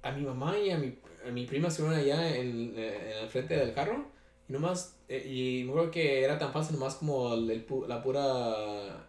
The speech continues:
driver's license de California, y así. Y lo dicen atrás, y, eh, American Citizen, sí. Y ahí era, así era. Tan rap-, tan fácil, güey.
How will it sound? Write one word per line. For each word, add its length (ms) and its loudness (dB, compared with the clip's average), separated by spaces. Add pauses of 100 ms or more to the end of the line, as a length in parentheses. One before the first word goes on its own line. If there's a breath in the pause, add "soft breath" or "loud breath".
(120)
driver's 340 2
license 440 -4
de 140 0
California, 560 -4
y 40 0
así. 400 -4 (300 loud breath)
Y 80 -4
lo 120 6
dicen 260 0
atrás, 460 0
y, 400 2
eh, 440 -2
American 400 0
Citizen, 540 0
sí. 380 -2
Y 160 2
ahí 320 6
era, 300 6
así 200 2
era. 260 6 (140)
Tan 140 4
rap-, 300 6
tan 140 4
fácil, 280 6
güey. 240 8